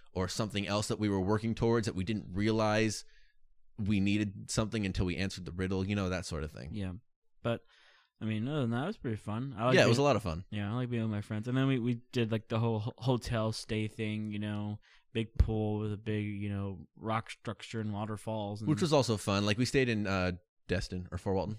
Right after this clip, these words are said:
Speaker 2: Destin.
Speaker 1: Yeah, we
Speaker 2: Or
Speaker 1: stayed
Speaker 2: no,
Speaker 1: in
Speaker 2: we, Fort Walton Beach, yeah.
Speaker 1: Yeah, we were staying in Fort Walton Beach, which was fun,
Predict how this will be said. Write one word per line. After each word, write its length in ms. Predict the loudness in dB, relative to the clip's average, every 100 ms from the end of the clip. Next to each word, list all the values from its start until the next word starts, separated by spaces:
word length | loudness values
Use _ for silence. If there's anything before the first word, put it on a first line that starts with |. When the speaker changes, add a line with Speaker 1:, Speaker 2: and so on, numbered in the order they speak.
| -10
Speaker 2:
Destin. 280 | -10 -8 -2
Speaker 1:
Yeah, 120 | 0
we 100 | 2
Speaker 2:
Or 80 | 6
Speaker 1:
stayed 80 | 6
Speaker 2:
no, 120 | 6 4
Speaker 1:
in 60 |
Speaker 2:
we, 100 | 0 -6 -8
Fort 140 | -2
Walton 140 | -2 -2
Beach, 180 | -4 -6
yeah. 100 | 2
Speaker 1:
Yeah, 180 | 4 4
we 160 | 4
were 60 | 4
staying 240 | 4 2 2
in 60 |
Fort 180 | 2 4
Walton 240 | 4 2
Beach, 320 | 2 2 0 -6 -4
which 140 | -2 0
was 100 | 0
fun, 360 | 2 4 2